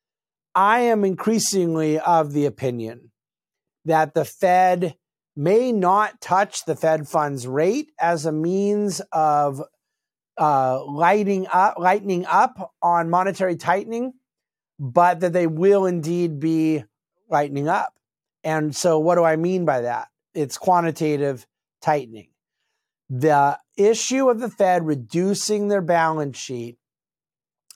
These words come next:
I find it impossible to believe right now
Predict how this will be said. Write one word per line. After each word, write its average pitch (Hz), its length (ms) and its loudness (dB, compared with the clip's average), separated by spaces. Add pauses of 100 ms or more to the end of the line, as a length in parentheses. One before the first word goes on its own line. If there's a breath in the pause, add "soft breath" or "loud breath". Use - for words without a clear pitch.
I 196 300 4
find 202 420 0
it 185 140 -2
impossible 202 840 0
to 214 60 2
believe 190 460 0
right 131 220 0
now 127 480 -4